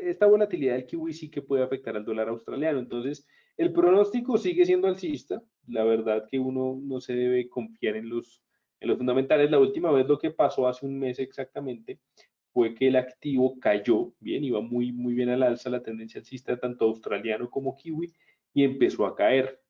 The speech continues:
Entonces podemos esperar que también se marque en la sesión asiática esa caída, pero eso simplemente va a representar una corrección porque el activo finalmente es muy alcista. Ahora, mucha gente, y ayer lo hablábamos,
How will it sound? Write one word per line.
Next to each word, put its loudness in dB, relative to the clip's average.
Entonces -4
podemos -6
esperar -10
que -20
también -18
se -4
marque 0
en 0
la 0
sesión -6
asiática -4
esa -4
caída, 2
pero 4
eso 2
simplemente -6
va 0
a -2
representar -10
una -10
corrección -4
porque -2
el 2
activo -4
finalmente -10
es -12
muy -12
alcista. -8
Ahora, 4
mucha 0
gente, 2
y 4
ayer 2
lo 4
hablábamos, 0